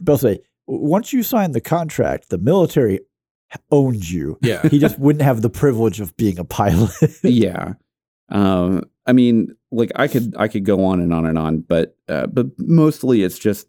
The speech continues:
Speaker 3: like, there's just so much <laughs> that is, that is just wrong about the film as far as, like, how military procedure goes. And I don't,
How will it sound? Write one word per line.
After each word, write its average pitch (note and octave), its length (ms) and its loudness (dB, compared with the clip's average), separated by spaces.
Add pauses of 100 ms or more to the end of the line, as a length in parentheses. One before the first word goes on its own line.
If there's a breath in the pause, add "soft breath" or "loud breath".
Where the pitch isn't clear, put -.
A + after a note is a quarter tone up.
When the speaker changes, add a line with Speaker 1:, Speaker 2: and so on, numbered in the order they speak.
Speaker 3:
like, F2 240 -4
there's G#2 200 0
just E2+ 220 -4
so G2+ 580 0 (760)
much G#2 420 0
<laughs> - 0 -
that A2 160 -8
is, G#2 320 -4
that G#2 220 -2
is F#2+ 120 -4
just G2 220 -4
wrong F#2+ 420 -2
about F2+ 300 -4
the F2 80 -4
film F2 500 0 (120)
as E2+ 340 -4
far E2+ 340 0
as, E2+ 240 -4
like, D#2+ 300 -4
how F#2 180 -8
military F2 440 -2
procedure F#2 340 -4
goes. - 320 -6
And A#2+ 100 0
I F3 160 0
don't, F3+ 280 0